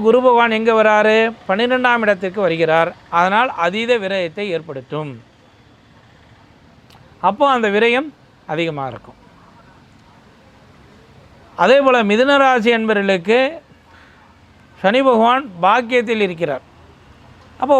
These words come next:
ஒன்பதாம் இடத்தில் இருக்கிறார். அப்போ ஒன்பதாம் இடத்தில் இருக்கக்கூடிய ஒரு தன்மை பலத்தை கொடுக்கக்கூடிய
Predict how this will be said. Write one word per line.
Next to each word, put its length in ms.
ஒன்பதாம் 440
இடத்தில் 320
இருக்கிறார். 360
அப்போ 140
ஒன்பதாம் 440
இடத்தில் 360
இருக்கக்கூடிய 520
ஒரு 100
தன்மை 240
பலத்தை 340
கொடுக்கக்கூடிய 540